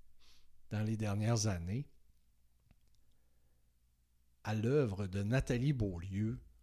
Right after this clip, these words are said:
au Québec qui fait circuler les salons T D A H.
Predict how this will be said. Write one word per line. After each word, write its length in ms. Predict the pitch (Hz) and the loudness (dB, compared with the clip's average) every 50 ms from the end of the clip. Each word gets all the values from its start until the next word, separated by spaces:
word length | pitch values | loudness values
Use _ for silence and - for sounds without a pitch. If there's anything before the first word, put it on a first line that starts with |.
| - | -14
au 100 | - 92 | -12 -12
Québec 500 | - - 104 90 82 87 95 104 117 - - - - | -8 -6 -6 -6 -6 -4 -4 -4 -4 -6 -10 -20 -16
qui 400 | - - - 143 147 147 135 120 | -12 -6 -4 -2 0 0 0 -2
fait 240 | - - - 135 120 | -4 -2 0 0 0
circuler 800 | - - - 98 - - - - 95 82 80 87 92 101 120 - - - | 2 0 -2 -4 -6 -8 -10 -10 -8 -6 -6 -6 -6 -6 -8 -10 -10 -8
les 200 | - 95 101 101 | -4 -2 0 0
salons 420 | 95 - - 90 - 76 95 90 82 | 0 0 -2 -4 -4 -6 -8 -8 -8
T 140 | - - 90 | -8 -10 -10
D 180 | 85 85 82 78 | -10 -10 -10 -12
A 260 | - - - 80 - | -12 -14 -16 -16 -14
H. 300 | - - - - - - | -12 -10 -10 -10 -10 -12